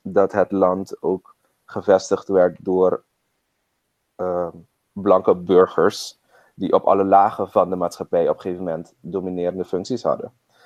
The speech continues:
En dat is eigenlijk, dus het systeem is eigenlijk ook door, eh, door een bepaald, met een bepaalde visie op de mensheid, maar ook op de mensen van verschillende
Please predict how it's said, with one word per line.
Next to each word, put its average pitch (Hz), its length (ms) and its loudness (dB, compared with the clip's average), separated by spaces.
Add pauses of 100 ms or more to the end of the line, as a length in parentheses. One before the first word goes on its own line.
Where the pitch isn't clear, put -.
(240)
En 95 580 2
dat 95 440 4
is 95 260 -2
eigenlijk, 104 440 2
dus 95 140 -2
het 110 140 -4
systeem 147 420 0
is 165 100 -2
eigenlijk 127 500 2 (300)
ook 120 300 0
door, 110 360 2
eh, 104 100 2 (100)
door 104 680 2
een 107 120 -6
bepaald, 107 460 0
met 135 220 0
een 143 100 0
bepaalde 113 360 0
visie 123 560 -8 (800)
op 101 220 -2
de 98 80 -8
mensheid, 101 680 -2 (280)
maar 95 160 0
ook 113 220 2
op 101 160 -2
de 101 360 2 (120)
mensen 101 420 -8
van 95 180 -6
verschillende 95 420 -8